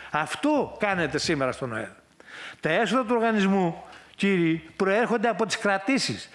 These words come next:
τον υδρότα και το μόχθο εκατομμυρίων εργαζομένων, από το μισθό τους.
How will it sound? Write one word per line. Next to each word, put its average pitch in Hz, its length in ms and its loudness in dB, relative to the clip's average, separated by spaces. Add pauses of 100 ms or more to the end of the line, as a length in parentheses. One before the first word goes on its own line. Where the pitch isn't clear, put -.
(220)
τον 180 200 2
υδρότα 185 520 2
και 190 140 -4
το 190 160 0
μόχθο 196 360 0
εκατομμυρίων 185 680 0
εργαζομένων, 180 720 0 (240)
από 190 320 0
το 202 120 0
μισθό 226 460 0
τους. - 300 -4